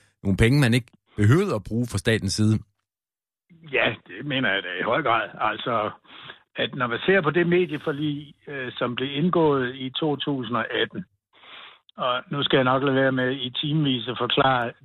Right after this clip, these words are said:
Speaker 2: den meget krogede vej, der var frem til det medieforlig.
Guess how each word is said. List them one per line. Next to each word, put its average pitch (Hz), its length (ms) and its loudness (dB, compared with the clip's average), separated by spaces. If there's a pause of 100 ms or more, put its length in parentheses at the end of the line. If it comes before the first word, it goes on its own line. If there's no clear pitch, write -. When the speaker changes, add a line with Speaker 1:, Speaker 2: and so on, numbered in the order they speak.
Speaker 2:
den 131 160 -8
meget 131 280 -2
krogede 139 600 0
vej, 123 320 0
der 120 60 -14
var 117 280 -8
frem 156 240 -2
til 120 140 -16
det 117 140 -14
medieforlig. 113 600 -20